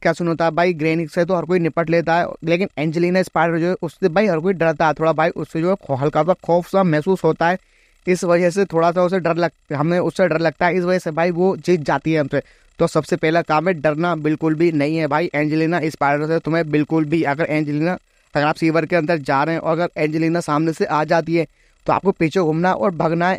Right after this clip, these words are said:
and जहाँ कहीं भी हाइड होने की जगह है तो उसके अंदर घुस जाना, उसके अंदर भाई वो नहीं आती है, तुम्हें पता है उसके अंदर घुस जाना, पैनिक बिल्कुल न-, मत होना है। अब बंदे जो है भाई पैनिक हो जाते हैं, थोड़ा सा नर्वस हो जाते हैं और एंजेलिना स्पाइडर जो है एकदम से आकर के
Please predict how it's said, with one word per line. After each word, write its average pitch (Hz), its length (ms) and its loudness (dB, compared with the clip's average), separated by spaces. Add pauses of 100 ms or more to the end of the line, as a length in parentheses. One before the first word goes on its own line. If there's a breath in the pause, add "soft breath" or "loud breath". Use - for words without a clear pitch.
(140)
and 180 220 -2
जहाँ 156 240 -2
कहीं 170 180 2
भी 180 120 2 (100)
हाइड 147 260 0
होने 175 180 -2
की 180 100 2
जगह 156 340 0
है 160 120 -2
तो - 240 -6
उसके - 200 -6
अंदर 208 160 0
घुस 156 180 -2
जाना, 165 260 0
उसके 180 240 -2
अंदर 170 200 0
भाई 160 200 2
वो 180 120 0
नहीं 170 300 -2
आती 165 200 0
है, 170 60 0
तुम्हें 170 240 -4
पता 151 200 0
है 160 80 -2 (480)
उसके 156 200 0
अंदर 180 160 2
घुस 156 140 -4
जाना, 165 240 0
पैनिक 165 360 -2
बिल्कुल 170 260 0
न-, 170 200 -2
मत 175 160 -2
होना 135 180 0
है। 123 80 -4
अब 151 160 -4 (140)
बंदे 160 280 0
जो 180 60 2
है 185 80 2
भाई 185 120 2 (120)
पैनिक 165 300 0
हो 160 80 4
जाते 160 240 0
हैं, 175 100 0
थोड़ा 160 180 0
सा 180 100 -2
नर्वस 160 380 0
हो 165 80 2
जाते 160 200 0
हैं 180 80 2
और 180 80 4
एंजेलिना 160 420 0
स्पाइडर 151 320 -2
जो 170 120 0
है 180 80 -2
एकदम 156 280 -2
से 196 140 -2
आकर 147 320 0
के 196 120 0